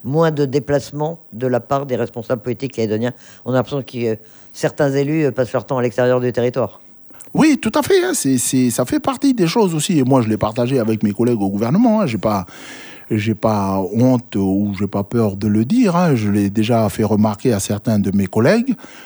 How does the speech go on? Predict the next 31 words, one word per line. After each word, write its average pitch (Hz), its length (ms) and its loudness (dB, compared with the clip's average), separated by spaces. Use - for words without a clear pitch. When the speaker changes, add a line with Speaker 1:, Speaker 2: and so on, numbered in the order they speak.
Speaker 2:
Euh, 107 220 -2
d'ailleurs, 110 580 2
euh, 101 380 0
euh, 104 140 -2
quand 113 200 0
je 113 120 -2
me 107 100 4
suis 104 180 -2
déplacé 107 480 -2
en 104 100 2
mission, 107 720 0
euh, 95 240 -2
dernièrement 117 680 2
pour 101 140 -4
les 98 120 -2
discussions 104 460 -2
à 95 80 0
Paris, 269 240 -2
je 190 60 -2
suis 147 80 -2
parti 175 280 -2
tout 180 140 -4
seul, 151 220 0
sans 156 160 2
collaborateur. 120 640 0
Et 104 60 0
j'ai 113 120 2
dit 135 220 2
à - 20 4
mes 113 220 2
équipes, 156 260 -4